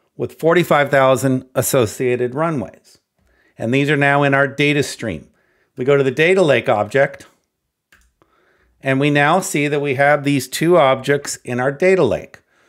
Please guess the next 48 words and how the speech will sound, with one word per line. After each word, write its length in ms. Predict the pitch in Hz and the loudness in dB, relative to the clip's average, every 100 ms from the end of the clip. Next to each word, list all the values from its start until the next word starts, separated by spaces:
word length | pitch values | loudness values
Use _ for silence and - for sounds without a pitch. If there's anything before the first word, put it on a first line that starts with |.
| _ | _
So 160 | _ 131 | _ -4
let's 180 | 139 - | -4 -2
go 140 | 156 | -4
take 240 | 139 156 143 | 0 -2 -2
a 60 | |
look 160 | 143 139 | -2 -2
at 80 | 135 | -4
the 120 | 123 | -2
airport 460 | 117 131 - 156 | -2 -2 -2 0
object. 540 | 151 131 135 170 - - _ _ _ _ _ _ _ _ _ | 2 2 0 -4 -4 -18 _ _ _ _ _ _ _ _ _
So 160 | _ 113 | _ -6
here 200 | 127 135 | -2 0
is 100 | 147 | 2
our 140 | 165 | 2
airport 440 | 151 147 147 151 135 | 2 2 0 0 2
object, 540 | 123 123 156 165 - _ _ _ _ _ _ _ _ - | 2 0 -4 -6 -10 _ _ _ _ _ _ _ _ -6
and 340 | 127 127 135 | -2 0 0
it 220 | 131 143 | 0 0
is 180 | 147 123 | 0 0
now 200 | 143 135 | 2 2
a 60 | 143 | 2
data 320 | 139 165 170 | 2 2 2
lake. 360 | 123 85 - - 110 | 2 0 -6 -16 -2
That 180 | 120 | 0
means 240 | 139 156 160 | 0 -2 -2
it's 160 | 151 | -2
in 200 | 165 160 | -2 0
the, 240 | 147 139 135 - _ | 0 0 -2 -18 _
the 140 | - 120 | -6 -4
structured 640 | - 147 147 - 190 185 | -2 -2 -2 -2 0 2
objects, 560 | 165 147 143 143 156 - | 2 2 2 -2 -4 -2
but 200 | 139 - | -4 -2
not, 220 | 135 - | -6 -4
not 500 | 135 143 170 - _ - | -2 0 0 -4 _ -6
actionable. 840 | 139 156 - - 131 101 78 - _ _ - | -4 -4 -6 -6 -4 -4 -6 -16 _ _ -8
So 160 | 139 | -4
what 100 | 143 | -2
we're 120 | 185 | 0
gonna 180 | 208 214 | 0 2
do 160 | 165 156 | 2 2
is 160 | 143 | 2
we're 140 | 143 190 | 2 2
gonna 140 | 214 | 2
map 500 | 165 151 156 196 - | 0 0 0 0 0
this 260 | 156 143 - | 0 0 0
over 320 | 147 143 147 | 0 2 -2
to 260 | - 170 151 | -2 0 2
our 340 | 139 139 | 4 2